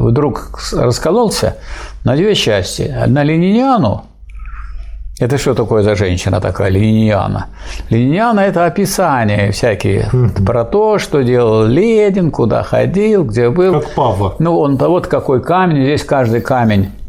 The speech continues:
Speaker 1: Ленина помнит, на какие камни Ленин
Speaker 2: Мгм.
Speaker 1: наступал, по каким дорогам, маршрутам и так далее.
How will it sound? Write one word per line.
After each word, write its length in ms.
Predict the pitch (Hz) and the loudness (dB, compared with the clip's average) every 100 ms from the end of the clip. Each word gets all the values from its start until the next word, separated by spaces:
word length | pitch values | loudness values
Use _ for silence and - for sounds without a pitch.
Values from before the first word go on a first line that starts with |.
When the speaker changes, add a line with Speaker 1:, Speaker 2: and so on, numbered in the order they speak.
| - - - | -8 -8 -4
Speaker 1:
Ленина 460 | 113 120 107 101 101 - | 0 2 2 0 -2 0
помнит, 480 | 160 214 196 175 | 2 2 2 2
на 120 | 135 127 | 0 0
какие 280 | 127 131 120 | 0 0 -2
камни 320 | 127 113 107 | 0 2 2
Ленин 280 | 107 107 101 | 2 2 2
Speaker 2:
Мгм. 80 | |
Speaker 1:
наступал, 800 | 98 98 123 - 143 165 185 180 | 2 2 2 0 0 0 2 0
по 120 | 139 117 | 0 0
каким 400 | 113 - 110 104 | 0 0 0 2
дорогам, 640 | 104 139 196 196 175 156 | 2 2 2 2 2 2
маршрутам 840 | 107 98 107 113 185 208 196 170 - - - - | 0 -2 0 2 4 2 2 -2 -2 -10 -14 -4
и 80 | 143 | -2
так 220 | 143 123 101 | 0 0 2
далее. 300 | 92 - | 0 -2